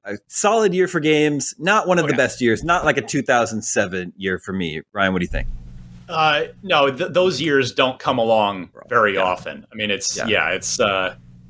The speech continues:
Speaker 3: the fact that you, the first thing you said was two thousand seven. There really hasn't been a two thousand seven since two thousand seven.
Speaker 1: <laughs>
Speaker 3: There, although we
Speaker 1: Two thousand eleven was really good.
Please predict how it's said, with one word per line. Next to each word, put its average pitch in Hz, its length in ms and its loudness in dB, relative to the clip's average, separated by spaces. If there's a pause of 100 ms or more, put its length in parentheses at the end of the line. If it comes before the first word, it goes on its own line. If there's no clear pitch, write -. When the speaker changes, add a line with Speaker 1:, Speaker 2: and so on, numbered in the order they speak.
(120)
Speaker 3:
the 131 180 -4
fact 180 260 0
that 165 80 -4
you, 139 300 -6 (180)
the 139 80 -8
first 180 320 0
thing 156 160 0
you 123 140 2
said 135 400 4
was 101 200 -2
two 117 200 -4
thousand 107 360 2
seven. 95 520 0 (380)
There 123 120 -6
really 139 360 0
hasn't 127 340 -4
been 135 160 0
a 135 60 2
two 127 200 -6
thousand 110 360 0
seven 95 520 -2 (380)
since - 320 -8
two 120 160 -4
thousand 104 380 0
seven. 85 440 -2
Speaker 1:
<laughs> - 60 -8 (380)
Speaker 3:
There, 156 100 -6 (260)
although 185 100 -4
we - 60 -6
Speaker 1:
Two 226 80 -4
thousand 254 300 2
eleven 175 680 2
was 117 180 0
really 101 260 2
good. 90 440 -2